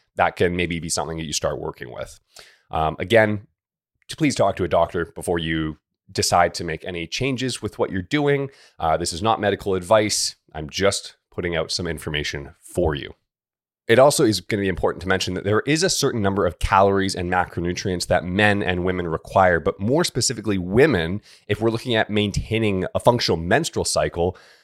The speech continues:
um, which if you've been listening for a long time, you'll know that the menstrual cycle is considered to be a woman's fifth vital sign. So in some cases, a more advanced strategy is gonna be, have to be utilized. And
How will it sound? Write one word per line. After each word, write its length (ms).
um, 360
which 180
if 120
you've 80
been 100
listening 260
for 140
a 60
long 200
time, 480
you'll 160
know 320
that 460
the 160
menstrual 340
cycle 280
is 80
considered 460
to 80
be 260
a 180
woman's 380
fifth 300
vital 340
sign. 480
So 160
in 100
some 260
cases, 460
a 60
more 240
advanced 680
strategy 540
is 100
gonna 200
be, 80
have 180
to 60
be 60
utilized. 680
And 220